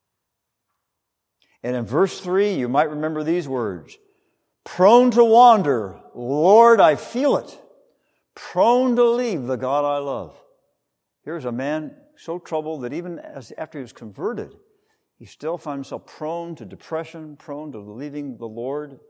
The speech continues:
turning away from it, but God graciously always brought him back.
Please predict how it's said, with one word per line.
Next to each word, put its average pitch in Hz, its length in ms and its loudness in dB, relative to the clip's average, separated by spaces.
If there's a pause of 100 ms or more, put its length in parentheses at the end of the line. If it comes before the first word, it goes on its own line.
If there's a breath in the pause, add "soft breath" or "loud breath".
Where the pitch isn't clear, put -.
(340)
turning 143 340 -12
away 120 280 -8
from 143 220 -12
it, 135 200 -16
but 98 200 -16
God 117 260 -10
graciously 123 480 -14
always 117 420 -12 (460)
brought 107 280 -12
him 98 220 -16 (340)
back. 92 400 -14